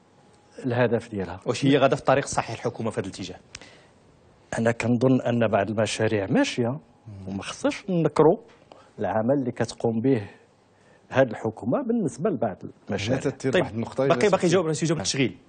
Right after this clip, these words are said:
Speaker 2: ما يخص التشغيل.
Speaker 1: لا، لا.
Speaker 2: ها.
Speaker 1: لما كنتكلموا على هذه البرامج كلها، لما كنتكلموا على إميرجونس، وإميرجونس هي صناعة السيارات، هي اليوزين ديال غونو اللي ما عرفت كتشغل شحال من عدد ديال،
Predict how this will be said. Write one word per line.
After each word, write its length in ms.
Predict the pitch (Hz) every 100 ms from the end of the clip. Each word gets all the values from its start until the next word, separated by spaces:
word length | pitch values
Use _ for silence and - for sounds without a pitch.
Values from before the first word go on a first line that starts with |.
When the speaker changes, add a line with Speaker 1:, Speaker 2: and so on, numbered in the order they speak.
| _
Speaker 2:
ما 60 | 180
يخص 100 | -
التشغيل. 340 | - 117 107 -
Speaker 1:
لا، 120 | 156
لا. 220 | 165 98 - _ _
Speaker 2:
ها. 200 | 113 104 - - - -
Speaker 1:
لما 220 | 120 131
كنتكلموا 720 | - 139 120 - 156 165 147
على 160 | 123 120
هذه 240 | 110 110
البرامج 540 | 107 113 113 113 104 -
كلها، 340 | - 90 -
لما 220 | 120 135 190
كنتكلموا 640 | - 143 - 143 139 139
على 120 | 117
إميرجونس، 920 | 123 131 123 120 95 98 - - - - _ _ _ _ - _ _ - - - - -
وإميرجونس 840 | 110 104 107 104 175 220 - - _ _ -
هي 260 | 98 110
صناعة 400 | 110 110 104 85
السيارات، 680 | 107 - - 127 165 117 117 - _ - - - _ -
هي 260 | 110 113
اليوزين 460 | 104 107 104 113 110
ديال 260 | 104 101
غونو 300 | 107 160 135 - _ _
اللي 180 | 135 117
ما 120 | 98
عرفت 240 | 85 98 -
كتشغل 500 | 98 - 101 107 -
شحال 280 | - 110 107
من 80 | 98
عدد 320 | 90 98 104 87
ديال، 280 | 104 90 95